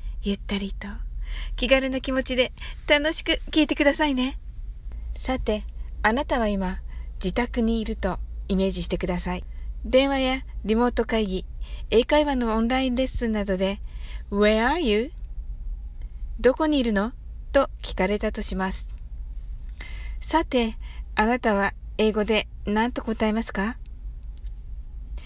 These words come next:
家にいますと言いたいですよね。これは、I'm at homeと言います。I'mは私はです。Atはどこどこに。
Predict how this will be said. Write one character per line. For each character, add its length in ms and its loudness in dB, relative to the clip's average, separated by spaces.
家 240 4
に 260 2
い 60 2
ま 160 0
す 180 -8
と 220 2
言 120 0
い 40 -4
た 120 2
い 60 2
で 100 -4
す 120 -4
よ 80 0
ね。 280 -4
こ 120 2
れ 100 6
は、 280 4
I'm 440 6
at 180 8
home 540 2
と 160 6
言 140 2
い 40 2
ま 180 0
す。 220 -6
I'm 560 4
は 280 4
私 340 2
は 180 2
で 140 0
す。 200 -6
At 200 4
は 240 6
ど 100 4
こ 120 8
ど 100 6
こ 120 4
に。 220 4